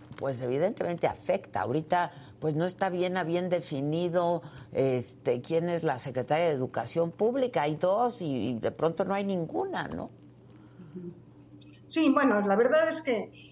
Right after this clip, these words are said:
Speaker 2: se ha dicho mucho que sería excelente si la Secretaría de Educación Pública no dependiera de los cambios de administración,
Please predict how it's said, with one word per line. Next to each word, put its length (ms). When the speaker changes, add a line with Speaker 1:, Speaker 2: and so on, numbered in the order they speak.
Speaker 2:
se 180
ha 40
dicho 280
mucho 380
que 100
sería 240
excelente 760
si 180
la 100
Secretaría 440
de 40
Educación 400
Pública 320
no 160
dependiera 640
de 100
los 160
cambios 280
de 60
administración, 580